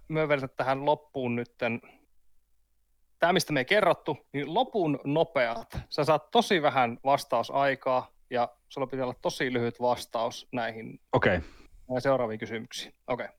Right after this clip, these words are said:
Speaker 1: sit mennään. Öö, paras esports-peli?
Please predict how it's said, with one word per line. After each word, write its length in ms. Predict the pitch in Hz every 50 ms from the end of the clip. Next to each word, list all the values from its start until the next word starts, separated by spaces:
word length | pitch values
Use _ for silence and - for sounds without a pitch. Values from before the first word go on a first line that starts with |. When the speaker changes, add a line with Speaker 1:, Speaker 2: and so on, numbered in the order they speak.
| _ -
Speaker 1:
sit 220 | - 139 - -
mennään. 340 | 123 117 113 113 113 - - - - -
Öö, 1120 | - - - - _ _ _ _ _ _ _ - 135 127 127 127 123 123 123 127 135 - - - -
paras 500 | - 208 226 220 202 165 - - - -
esports-peli? 960 | 190 175 170 151 - - - 117 - - - _ - 123 - - - - -